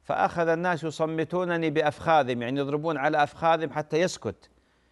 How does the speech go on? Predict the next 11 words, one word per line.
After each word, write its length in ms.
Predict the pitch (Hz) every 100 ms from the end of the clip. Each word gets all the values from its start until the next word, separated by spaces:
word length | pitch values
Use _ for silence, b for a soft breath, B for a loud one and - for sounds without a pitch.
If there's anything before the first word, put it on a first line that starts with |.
| -
يقول 520 | 151 143 185 214 202 -
طبعا 260 | 127 113 143
معاوية، 680 | 143 139 175 170 165 180 - _ _ _ _ _ -
مثل 180 | 156 156
ما 160 | 160
يقولون، 380 | 156 151 160 156
في 120 | 147
موقف 360 | 160 180 180 156
لا 80 | 175
يحسد 380 | 170 - 139
عليه، 280 | 120 117 101